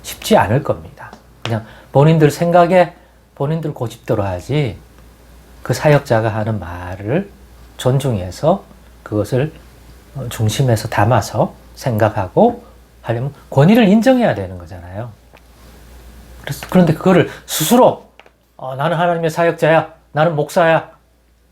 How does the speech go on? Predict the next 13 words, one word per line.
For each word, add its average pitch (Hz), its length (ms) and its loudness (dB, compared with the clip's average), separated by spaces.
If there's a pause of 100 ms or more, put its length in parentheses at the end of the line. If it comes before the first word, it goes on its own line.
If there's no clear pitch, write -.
(3000)
그러니까 170 760 4 (440)
들어!" 226 380 -2 (840)
이런다고 147 720 2 (100)
듣습니까? 131 800 -8 (680)
그렇게 127 560 0
느껴져야 139 580 4
되고 156 500 -2 (500)
그와 123 140 -4
같은 131 280 0
마음이 117 320 0
생겨야 151 420 -2
되는데, 92 520 -10 (2000)
그러한, 165 840 4